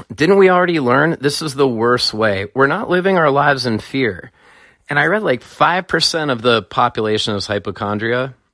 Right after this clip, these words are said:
hypochondriac, where they just, if they f-, have just a little, you know, you know, soreness in their chest, they think it's, uh, a cancerous tumor,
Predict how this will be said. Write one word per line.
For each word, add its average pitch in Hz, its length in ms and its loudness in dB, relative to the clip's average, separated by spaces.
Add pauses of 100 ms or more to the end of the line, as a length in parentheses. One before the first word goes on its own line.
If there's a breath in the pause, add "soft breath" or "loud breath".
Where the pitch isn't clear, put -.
(340)
hypochondriac, 120 920 -2
where 107 140 -2
they 98 160 -2
just, 98 480 -6 (920 soft breath)
if 113 100 -2
they 110 360 -2
f-, - 380 -20
have 107 240 -2
just 104 240 -6
a 104 60 0
little, 165 720 -2 (420)
you 135 140 0
know, 110 260 -2 (560)
you 113 80 -6
know, 95 300 -8
soreness 151 760 0
in 135 140 2
their 113 160 2
chest, 117 400 -2
they 104 160 -2
think 110 320 0
it's, - 440 -4
uh, 87 140 -10 (320)
a 90 80 -12
cancerous 110 640 -2
tumor, 107 560 -2